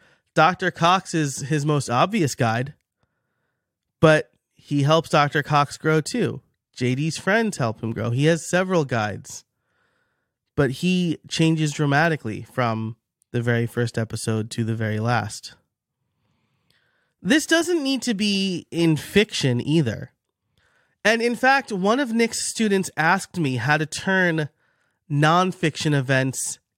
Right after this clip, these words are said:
into stories. It's something I think we wish we were all good at, but are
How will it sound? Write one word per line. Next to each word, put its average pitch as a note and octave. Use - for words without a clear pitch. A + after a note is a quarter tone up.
into D#3
stories. -
It's F3+
something B3+
I G#3
think G#3+
we F3
wish E3+
we F3+
were F3
all E3+
good D3+
at, F#3
but C3
are B2